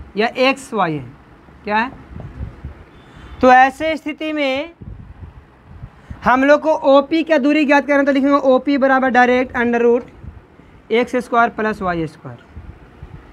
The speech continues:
क्योंकि अब देखिए, ध्यान से समझिएगा, इसमें से इसको घटाइएगा, एक्स ही ना बचेगा, एक्स ही ना बचेगा जी, तो एक्स का स्क्वायर हो जाएगा फिर। अच्छा, इसमें से इसको घटाए तो वाई ही ना बचेगा,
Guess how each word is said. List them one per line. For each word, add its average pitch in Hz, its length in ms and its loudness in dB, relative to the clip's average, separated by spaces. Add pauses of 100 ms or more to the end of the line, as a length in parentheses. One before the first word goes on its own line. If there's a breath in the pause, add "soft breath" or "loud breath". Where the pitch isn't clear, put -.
(720)
क्योंकि 262 180 0
अब 285 240 2
देखिए, 277 260 2
ध्यान 240 240 -2
से 247 80 -12
समझिएगा, 202 500 -4 (640 loud breath)
इसमें 285 440 6
से 330 160 2
इसको 320 260 2
घटाइएगा, 311 760 4
एक्स 302 420 -2
ही 320 100 -4
ना 320 120 -6
बचेगा, 214 680 -8 (1700)
एक्स 180 180 -2
ही 254 60 -4
ना 269 80 0
बचेगा 226 260 -4
जी, 202 180 -4 (500)
तो 214 80 2
एक्स 220 280 2
का 247 360 -4
स्क्वायर 240 240 -2
हो 240 60 -8
जाएगा 240 180 -6
फिर। 254 200 -12 (1300 loud breath)
अच्छा, 269 160 2
इसमें 285 480 4
से 320 100 -2
इसको 311 180 -2
घटाए 302 260 2
तो 311 120 0
वाई 294 140 4
ही 294 60 0
ना 330 100 -2
बचेगा, 254 560 -2